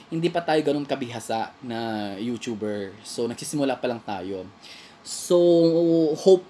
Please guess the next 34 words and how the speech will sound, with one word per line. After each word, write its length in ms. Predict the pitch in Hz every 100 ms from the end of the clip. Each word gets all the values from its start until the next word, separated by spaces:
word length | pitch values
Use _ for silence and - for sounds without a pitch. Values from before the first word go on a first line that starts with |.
| -
hoping 480 | 190 185 170 151 147
na 320 | 139 131 123 - 151
marami 240 | 165 165
pa 80 | 165
tayong 400 | 151 131 127 120
pwedeng 240 | 123 127
ma-share 560 | 123 98 - 113 104 98 - -
in 160 | - 123
the 80 | 117
future. 640 | 117 98 - 139 110 80
So, 400 | 76 135 123 117 - -
pangalawa, 400 | 143 151 156 156 - -
pangalawa 400 | 151 156 160 156
po 80 | 160
yon. 480 | 147 156 120 95 92 - -
Number 240 | - 180 196
one 240 | 196 190
is 80 | - 143
watch 320 | 135 - -
to 80 | 139
watch 320 | 131 - -
po. 320 | 139 151 - - - - - -
Then, 240 | 156 156
number 400 | 160 165 165 165 165 -
two 400 | 185 190 208 - 160
is, 800 | 165 160 156 147 - - - - - _
uh, 480 | 135 131 131 127 123
sharing 640 | 127 - 185 175 175 170 127
videos 480 | 151 139 143 139 135
sa 160 | 139
lahat 160 | 131 -
ng 160 | 139 131
mga 160 | 120
group 160 | 127